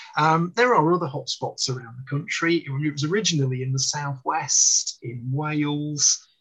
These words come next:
southeast, and then it's moved with sort of, you know, as time's gone on, it's moved northwards up the country. So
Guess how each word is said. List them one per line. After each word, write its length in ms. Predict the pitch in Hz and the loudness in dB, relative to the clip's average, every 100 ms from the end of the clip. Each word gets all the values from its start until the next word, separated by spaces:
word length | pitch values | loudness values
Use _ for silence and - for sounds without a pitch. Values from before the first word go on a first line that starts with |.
| _ | _
southeast, 1040 | - - 170 160 135 156 147 143 - - - | -2 0 2 0 0 0 2 4 4 2 -2
and 160 | 143 143 | -6 -8
then 80 | 143 | -8
it's 180 | 139 | -6
moved 800 | 170 190 220 214 156 135 131 131 - _ | -6 -2 0 2 2 4 2 -2 -6 _
with 340 | 156 165 151 - | -2 -2 -2 -4
sort 240 | - 143 | -8 -6
of, 80 | 139 | -2
you 100 | 180 | -2
know, 140 | 127 | 0
as 140 | 135 - | -2 -2
time's 340 | 170 165 147 | 0 -2 -2
gone 160 | 139 147 | -2 0
on, 260 | 143 131 131 - - | 2 0 -6 -14 -12
it's 160 | - | -8
moved 280 | 151 143 135 | -4 -4 -2
northwards 840 | 156 175 185 170 - - 123 - - | 0 4 4 4 0 -12 -6 -8 -6
up 140 | 214 - - | -12 -12 -20
the 80 | |
country. 640 | 135 151 156 147 - - - | -16 -8 -8 -6 -8 -8 -6
So 340 | - 139 147 | -4 -2 -4